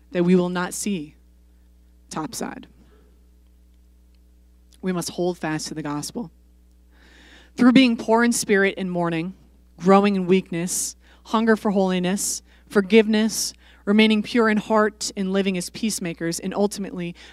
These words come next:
through the persecution that will follow the former,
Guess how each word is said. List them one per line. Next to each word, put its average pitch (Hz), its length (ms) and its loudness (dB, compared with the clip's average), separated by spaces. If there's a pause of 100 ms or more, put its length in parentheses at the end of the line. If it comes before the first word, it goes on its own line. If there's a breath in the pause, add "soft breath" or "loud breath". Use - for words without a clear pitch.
through 269 320 6
the 233 80 0
persecution 214 1040 -2
that 190 320 0
will 208 180 2
follow 196 480 0
the 160 100 -8
former, 180 600 -6